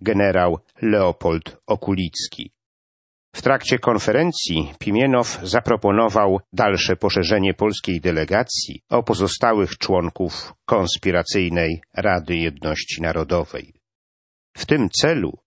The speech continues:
Antoni Pajdak opuścił konferencję w Pruszkowie i udał się do Warszawy, aby ściągnąć pozostałych członków Rady Jedności Narodowej.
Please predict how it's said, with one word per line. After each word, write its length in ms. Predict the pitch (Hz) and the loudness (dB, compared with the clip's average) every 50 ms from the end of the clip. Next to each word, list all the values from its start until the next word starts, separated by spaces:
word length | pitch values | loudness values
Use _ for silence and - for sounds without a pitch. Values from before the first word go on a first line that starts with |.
| _ | _
Antoni 480 | - 113 104 92 - 131 143 135 104 87 | -2 -2 0 0 2 2 2 2 2 0
Pajdak 680 | - - 131 147 143 123 98 - 80 71 - - - - - - - - | 2 2 2 2 2 0 0 -2 -2 -2 -2 -8 -20 -20 -20 -20 -10 -2
opuścił 520 | - 113 - 131 127 - - - 117 92 | -2 -2 0 0 -2 -2 0 0 0 0
konferencję 680 | - - 101 90 - - 95 95 104 98 - - 98 87 | 2 2 0 0 2 2 2 2 2 0 0 0 0 0
w 80 | - - | -2 -4
Pruszkowie 840 | - - 87 90 - - - - - 143 147 107 82 78 73 67 - _ _ - | -6 -4 -2 0 0 -2 -2 0 0 0 0 0 -2 -4 -4 -6 -8 _ _ -8
i 100 | 120 - | -8 -4
udał 300 | - 135 123 120 104 98 | -2 0 2 2 2 2
się 200 | 98 - 113 101 | 2 2 0 0
do 120 | 92 95 87 | 0 0 0
Warszawy, 680 | 80 92 98 98 - - - 101 87 76 71 73 67 - - _ - | 2 2 0 2 0 0 2 2 0 0 -2 -6 -10 -10 -12 _ -6
aby 240 | - - 82 90 87 | -4 -2 -2 0 -2
ściągnąć 840 | - - - - 147 151 143 - 78 71 67 65 64 - - - _ - | -2 -2 0 2 2 2 2 0 -2 -4 -6 -6 -8 -10 -12 -12 _ -2
pozostałych 680 | - 113 107 92 87 - - 110 98 90 85 - - | -2 0 0 0 -4 0 0 0 2 2 0 -4 -6
członków 760 | - - - 95 92 87 85 - - - 87 80 - - - - | -8 -4 0 0 0 0 -2 -4 -4 -6 -6 -6 -6 -12 -14 -8
Rady 340 | - 90 90 82 78 85 80 | -6 -2 -2 -2 -2 -2 -4
Jedności 540 | 80 78 - - 82 80 - - - - 82 | -4 -4 -4 -4 -6 -6 -4 -6 -6 -4 -2
Narodowej. 680 | 80 76 76 76 73 80 78 69 - - - - | -2 -2 -2 -2 -2 -4 -4 -4 -6 -10 -14 -14